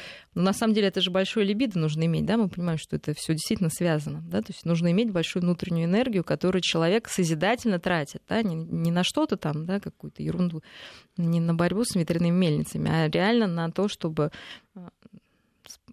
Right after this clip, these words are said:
ну, как бы нашу страну развивать. И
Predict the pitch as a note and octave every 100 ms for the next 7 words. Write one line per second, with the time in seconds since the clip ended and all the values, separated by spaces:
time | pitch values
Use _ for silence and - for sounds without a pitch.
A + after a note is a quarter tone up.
0 | - _ - F3+ D#3+ D#3 E3 D#3+ F3+ -
1 | E3+ - E3+ F3 E3+ D#3+ E3+ F3+ A#3+ -
2 | - - - - - _ _ - D#3 D#3
3 | - -